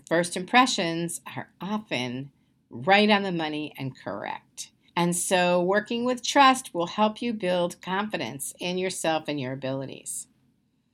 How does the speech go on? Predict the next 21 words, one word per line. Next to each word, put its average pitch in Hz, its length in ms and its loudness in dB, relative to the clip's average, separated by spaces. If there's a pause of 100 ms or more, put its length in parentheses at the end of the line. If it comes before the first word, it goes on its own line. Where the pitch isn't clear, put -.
(540)
Number 175 240 0
two 311 320 2
is 311 140 0
practice, 320 680 0
because 202 460 0
like 285 280 0
any 165 220 -2
muscle, 160 640 0 (280)
intuition 262 640 2
grows 190 420 4
stronger 170 720 0
when 143 240 -2
it's 202 200 0
exercised. 175 960 2 (320)
So - 140 -4
you 214 120 6
definitely 269 500 6
want 170 260 2
to 143 40 -2
practice, 165 720 2
and 254 340 6